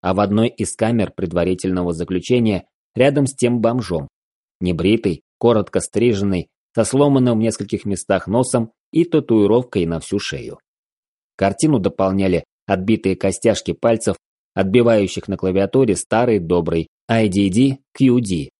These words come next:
и отражающийся в стёклах книжного шкафа экран с изображением руки, держащей плюющийся огнём Р П Г. Что интересно, общаясь с родителями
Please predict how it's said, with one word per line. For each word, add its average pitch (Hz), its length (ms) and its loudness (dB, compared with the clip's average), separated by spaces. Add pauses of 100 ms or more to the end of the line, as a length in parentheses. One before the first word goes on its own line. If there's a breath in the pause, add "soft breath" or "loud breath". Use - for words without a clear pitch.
(500)
и 165 160 2
отражающийся 123 960 2
в - 40 -4
стёклах 104 440 0
книжного 101 400 0
шкафа 117 520 -2
экран 110 460 -2 (180)
с - 120 -4
изображением 123 720 2
руки, 123 400 0 (260)
держащей 113 640 2
плюющийся 107 680 0
огнём 101 420 -2
Р 101 120 -4
П 117 160 -2
Г. 85 240 -8 (600)
Что 87 260 -2
интересно, 87 600 -2 (280)
общаясь 190 500 0
с - 60 -8
родителями 92 580 -2